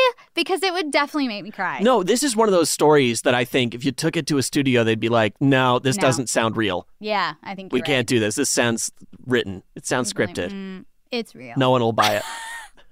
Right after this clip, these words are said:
Speaker 1: <laughs>
Speaker 2: Oh.
Speaker 1: Oh, but yes, it was really nice to just have a nice,
Speaker 2: Ugh.
Speaker 1: lovely, inspiring,
Speaker 2: Yeah.
Speaker 1: everybody being loving and kind type of story.
Speaker 2: I, at no point was I stressed out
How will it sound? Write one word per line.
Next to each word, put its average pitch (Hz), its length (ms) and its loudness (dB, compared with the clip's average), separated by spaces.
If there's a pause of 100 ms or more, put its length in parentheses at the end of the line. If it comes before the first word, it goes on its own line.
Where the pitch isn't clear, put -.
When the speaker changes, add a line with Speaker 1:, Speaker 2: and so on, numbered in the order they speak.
(220)
Speaker 1:
<laughs> - 260 -6 (2250)
Speaker 2:
Oh. 139 380 2 (260)
Speaker 1:
Oh, 277 40 0
but 285 160 0
yes, 269 340 0
it 311 60 -2
was 339 160 -2
really 403 240 0
nice 233 320 -2
to - 120 -12
just 220 200 -8
have 220 140 -8
a 208 100 -8
nice, 302 800 2
Speaker 2:
Ugh. 233 320 0
Speaker 1:
lovely, 285 800 2 (200)
inspiring, 285 1000 2
Speaker 2:
Yeah. 285 120 -2
Speaker 1:
everybody 294 520 2
being 247 260 -2
loving 262 340 2
and 254 100 0
kind 220 580 -4 (120)
type 214 320 -6
of 208 60 -10
story. 185 760 -8
Speaker 2:
I, 147 140 2
at - 80 -2
no 147 180 4
point 143 320 0
was 110 120 0
I 104 220 2
stressed - 580 -4
out 110 380 2